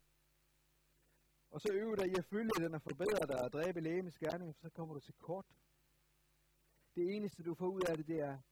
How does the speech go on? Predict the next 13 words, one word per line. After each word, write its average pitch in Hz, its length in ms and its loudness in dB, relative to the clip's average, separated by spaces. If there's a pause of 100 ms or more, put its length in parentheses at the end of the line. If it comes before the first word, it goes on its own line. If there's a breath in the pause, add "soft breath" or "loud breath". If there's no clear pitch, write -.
(120)
at - 180 -20
du 110 80 -14
dør. 151 300 -2 (1300)
Så - 100 -20
kommer 165 200 -4
du 143 60 -2
ind 180 160 0
under 175 200 -2
verdens 151 420 -2
dom. 180 220 -6 (1080)
Adskillelsen 123 840 -4
fra 113 140 -14
Gud. 165 300 -14